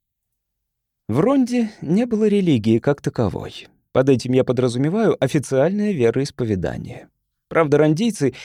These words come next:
верили в исцеляющую воду источников и секретный рецепт вечной юности, известный эрцгерцогу. Но ни храмов, ни священнослужителей.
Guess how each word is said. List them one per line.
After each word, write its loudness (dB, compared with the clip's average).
верили 2
в 2
исцеляющую 2
воду 2
источников -2
и -4
секретный 0
рецепт -4
вечной -2
юности, 0
известный -2
эрцгерцогу. -6
Но -2
ни 2
храмов, 0
ни 2
священнослужителей. -4